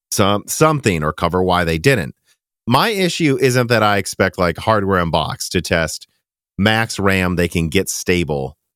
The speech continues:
on every Zen four C P U in every test. I understand that's unreasonable. But my point is, when you have someone like Linus Tech Tips running sixty-eight hundred megahertz ram in a Raptor Lake review,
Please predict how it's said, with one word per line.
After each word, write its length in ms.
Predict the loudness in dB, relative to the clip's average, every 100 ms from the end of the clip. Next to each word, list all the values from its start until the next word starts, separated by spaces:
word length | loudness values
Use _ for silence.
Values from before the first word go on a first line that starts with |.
| _ _ _ -2
on 160 | 2
every 240 | 2 2 0
Zen 220 | 0 -2
four 180 | 0 -2
C 220 | -2 -4
P 100 | 0
U 80 | 0
in 80 | 0
every 220 | -4 -6
test. 320 | -2 -2 0
I 40 |
understand 360 | -2 -2 -2 -2
that's 240 | -4 -8 _
unreasonable. 720 | -4 -2 -2 -4 -6 -12 -14 -16 -20 -20 _ _ _ -2
But 160 | 0 2
my 160 | -2
point 400 | 0 0 0 0 0
is, 460 | 2 4 2 0 -2
when 140 | 0
you 140 | 2 2
have 200 | 0 0
someone 300 | -2 0 0
like 160 | 0
Linus 420 | 0 0 0 -4
Tech 220 | -2 -4 -2
Tips 420 | -6 -6 -10 -14 _ _ _ _ _
running 400 | 0 2 2 0
sixty-eight 600 | -2 -2 -2 2 0 0
hundred 320 | 0 0 2 2
megahertz 600 | 2 2 2 0 0 0
ram 480 | 2 2 -2 -6 -12 _ _ _
in 60 | 0
a 100 | 2
Raptor 380 | 4 2 0 0
Lake 180 | 0 -2
review, 440 | -4 -4 -6 -10